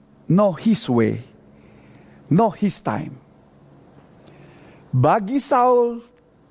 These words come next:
tidak ada istilah waktu Tuhan, cara Tuhan. Bagi Saul, "I'm the boss,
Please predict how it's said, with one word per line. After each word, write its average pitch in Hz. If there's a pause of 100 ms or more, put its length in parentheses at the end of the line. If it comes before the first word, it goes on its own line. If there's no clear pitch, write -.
(200)
tidak 269
ada 202
istilah 160 (1040)
waktu 208
Tuhan, 170 (380)
cara 202
Tuhan. 120 (1400)
Bagi 180
Saul, 160 (960)
"I'm 190
the 180
boss, 156